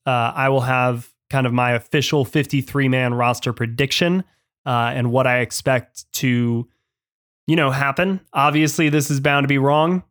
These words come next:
um, but it's gonna be fun exercise and, and just me highlighting a little bit of, of players who I think deserve a roster spot and, and why, and,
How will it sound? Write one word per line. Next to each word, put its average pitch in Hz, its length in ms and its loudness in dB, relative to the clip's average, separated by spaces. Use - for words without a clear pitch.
um, 123 420 2
but 131 180 0
it's 135 140 -2
gonna 139 160 0
be 127 100 2
fun 135 480 0
exercise 131 720 0
and, 123 300 0
and 123 180 0
just 120 380 -4
me 131 260 2
highlighting 123 560 0
a 131 40 0
little 185 240 2
bit 160 120 2
of, 139 240 -4
of 151 220 -2
players 131 440 0
who 131 140 2
I 120 80 2
think 120 480 -4
deserve 143 440 2
a 135 40 0
roster 127 380 2
spot 123 420 0
and, 123 260 -2
and 120 240 -4
why, 113 300 0
and, 113 400 -4